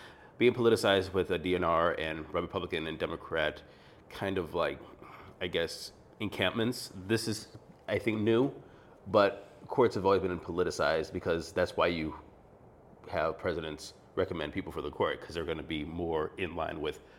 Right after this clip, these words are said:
what the president wants. So that, that, I think, I think people have to understand that, that courts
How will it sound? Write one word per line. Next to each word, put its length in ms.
what 120
the 60
president 420
wants. 260
So 240
that, 200
that, 320
I 80
think, 300
I 80
think 160
people 200
have 180
to 60
understand 380
that, 200
that 140
courts 400